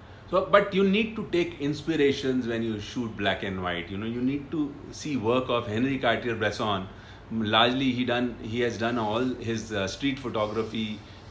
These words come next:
in black and white. And then if you see Ansel Adams landscapes, you will be, uh,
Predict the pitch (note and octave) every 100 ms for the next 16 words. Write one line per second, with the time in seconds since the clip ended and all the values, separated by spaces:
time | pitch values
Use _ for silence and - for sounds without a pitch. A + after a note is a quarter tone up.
0 | - A2 G2+ G#2+ G#2 A2 G2 F#2 F2+ F2+
1 | - - - - A#2+ C3 C#3 B2+ C3 D3
2 | C#3+ - E3 B2+ C3+ C3 D3+ C3+ C3+ C3+
3 | A2 A2+ A#2+ B2 - B2+ A#2 G2 B2+ B2+
4 | C3 C3+ A#2+